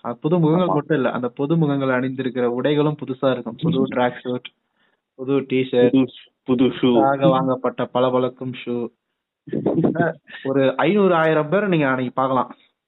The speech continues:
Speaker 1: திடீர்
Speaker 2: அன்னைக்கு
Speaker 1: திடீர்னு
Speaker 2: ஓடவே
Speaker 1: முளைச்சிருவாங்க.
Speaker 2: முடியாது.
Speaker 1: ஆமா.
Speaker 2: ம்.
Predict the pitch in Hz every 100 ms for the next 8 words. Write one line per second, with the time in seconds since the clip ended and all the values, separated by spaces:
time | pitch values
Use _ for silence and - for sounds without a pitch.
0 | _ _ _ 131 147 165 208 202 220 165
1 | 175 - 170 - 147 123 107 - - -
2 | 156 175 123 113 107